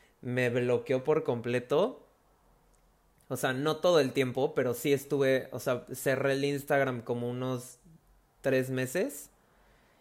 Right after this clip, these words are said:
y literal me dediqué a, a hacer nada y sí buscaba inspiración, sí estuve recopilando varias ideas y como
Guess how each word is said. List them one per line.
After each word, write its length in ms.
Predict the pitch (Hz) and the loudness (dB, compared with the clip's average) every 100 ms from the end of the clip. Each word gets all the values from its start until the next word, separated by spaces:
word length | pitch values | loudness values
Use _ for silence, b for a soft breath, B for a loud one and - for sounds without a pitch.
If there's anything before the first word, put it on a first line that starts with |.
| b | b
y 260 | 135 131 127 | -2 0 2
literal 880 | 120 123 120 120 123 123 127 131 135 | 0 -2 2 4 4 4 4 2 2
me 160 | 143 | 0
dediqué 760 | 135 123 117 113 - 123 127 143 | 2 2 0 -4 -2 2 2 0
a, 600 | - 127 120 117 110 110 - | 0 0 2 2 0 -4 -2
a 120 | 117 | -2
hacer 360 | 113 135 135 | -2 0 0
nada 500 | 143 147 147 160 180 - | 0 0 2 4 2 0
y 120 | 139 | -4
sí 200 | - 185 | -4 0
buscaba 440 | 202 220 175 156 | 0 0 2 2
inspiración, 760 | 156 156 - 120 113 139 123 131 | 2 -2 -2 0 0 0 0 -2
sí 120 | - | -2
estuve 360 | 131 - 131 131 | -2 0 0 2
recopilando 760 | 120 117 113 117 117 117 120 | 0 -4 -6 -4 -4 -2 0
varias 340 | 120 117 113 - | 2 2 -2 -4
ideas 720 | 110 117 120 117 113 110 - | -2 2 4 4 0 -2 -6
y 80 | 107 | -10
como 360 | 110 107 104 | -8 -6 -6